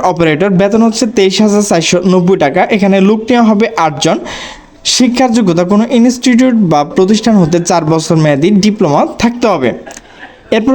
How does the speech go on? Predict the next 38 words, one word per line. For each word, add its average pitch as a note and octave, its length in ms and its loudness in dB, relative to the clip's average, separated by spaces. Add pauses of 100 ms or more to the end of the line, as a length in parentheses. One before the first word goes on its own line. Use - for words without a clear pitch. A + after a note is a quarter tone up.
হচ্ছে C4+ 180 0 (200)
ড্রাইভার, D#3 360 0 (140)
বেতন F#3 280 0
হচ্ছে A#3 160 0 (120)
তেইশ G#3+ 260 2
হাজার G#3+ 200 2
চারশো G3 280 0 (160)
নব্বই F#3+ 300 2
টাকা। G3 160 -2 (180)
এখানে A3+ 280 2
কিন্তু A#3+ 180 0 (180)
বারো E3 280 0
জন F3 100 2 (100)
লোক D3 180 0
নেওয়া D3 180 2
হবে। E3 140 0 (500)
শিক্ষার B3 400 0
যোগ্যতা E3 240 0 (100)
কোনো A3 140 2 (120)
স্বীকৃত A#3+ 340 0 (120)
বোর্ড E3 180 2
হতে F3+ 140 0 (160)
জুনিয়র G3 320 2 (260)
স্কুল B3+ 240 0 (120)
সার্টিফিকেট, D3+ 460 0 (100)
অর্থাৎ G#3+ 260 -2 (460)
এখানে A#3+ 280 2
কিন্তু B3+ 240 0
আপনি B3+ 160 -2 (140)
অষ্টম A#3+ 340 0
শ্রেণী F#3+ 200 2 (100)
পাশে D#3+ 280 -2
এই D#3+ 120 2
আবেদনটি D3+ 360 0 (200)
করতে B3 240 0 (100)
পারবেন। D3+ 300 0 (2250)
এরপর A3+ 260 0
হচ্ছে C#4 180 -2